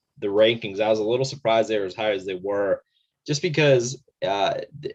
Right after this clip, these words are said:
I think they just lack kind of explosive players. You know, to be out of that second tier of the Big twelve, you just kinda need some playmakers, and all the playmakers left. Um, it's basically on Sanders and a bunch of freshman recruits at, on the outside to kinda,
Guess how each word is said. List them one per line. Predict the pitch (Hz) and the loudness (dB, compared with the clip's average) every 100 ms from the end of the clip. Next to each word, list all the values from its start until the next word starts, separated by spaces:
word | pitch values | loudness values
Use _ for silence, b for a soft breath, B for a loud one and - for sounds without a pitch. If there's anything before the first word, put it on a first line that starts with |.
| - | -8
I | - | -4
think | 185 | -2
they | 233 | 2
just | 180 117 | 2 2
lack | 101 113 120 - | 4 4 2 0
kind | 107 | -4
of | 98 | -4
explosive | 90 - 113 113 82 | -8 -2 -2 -2 -6
players. | 101 104 90 80 - - | -2 0 0 -2 -8 -10
You | 92 | -6
know, | 98 98 | -4 -4
to | - 76 - - | -6 -16 -20 -6
be | 123 131 | 0 2
out | 117 123 | 4 2
of | 113 | 2
that | 107 - | 0 -2
second | - 117 117 98 | -6 -4 -4 -8
tier | - 113 113 101 | 0 2 2 2
of | - 98 | -2 -6
the | 92 | -6
Big | 107 101 | -6 -6
twelve, | - 104 107 98 90 | -2 2 2 2 -4
you | 101 | -10
just | 107 - | -10 -6
kinda | 101 | -6
need | 104 | -6
some | 90 76 | -10 -6
playmakers, | 95 107 95 - 87 95 | -4 -4 -4 -4 -6 -6
and | 87 | -2
all | 107 | 0
the | 117 - | 0 0
playmakers | 113 110 87 82 | -2 -2 -2 -6
left. | 95 85 - _ _ _ _ _ - | -4 -6 -8 _ _ _ _ _ -10
Um, | 87 87 | -8 -8
it's | - | -2
basically | 120 135 117 104 | 0 2 2 0
on | 101 | 0
Sanders | 92 107 110 98 90 87 - - | -4 -4 -2 -4 -6 -8 -14 -12
and | 95 92 90 87 | -8 -6 -4 -4
a | - | -4
bunch | 104 107 98 | -2 -2 -2
of | |
freshman | 113 107 98 95 | 0 0 0 -6
recruits | 90 107 101 - - - | -4 -2 -2 -4 -8 -4
at, | 87 - | -4 -4
on | 95 | -4
the | 95 | -2
outside | 202 196 - 104 101 90 | -2 -2 0 2 2 0
to | 87 | -4
kinda, | 92 92 87 | -4 -4 -4